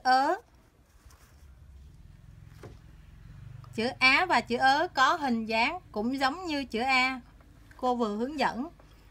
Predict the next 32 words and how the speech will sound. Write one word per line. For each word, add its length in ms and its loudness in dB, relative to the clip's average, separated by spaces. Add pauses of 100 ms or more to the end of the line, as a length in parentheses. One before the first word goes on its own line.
(100)
Chỉ 160 0
có 200 2
một 220 -2
điều 220 0
khác 460 0
là 280 2 (320)
khi 200 0
viết 180 -2
xong 360 2
chữ 100 -4
A 240 2
hoa, 420 4
các 80 -4
em 260 0
sẽ 320 -2
thêm 340 -2
dấu 280 0
phụ 380 -4
trên 280 0
chữ 140 -8
A. 360 0 (560)
Chúng 180 -4
ta 160 2
sẽ 140 -8
đọc 240 -2
là 260 -4
Á. 460 0 (1400)
Viết 220 -2
xong 380 2
chữ 140 -2
A 280 2
hoa 460 4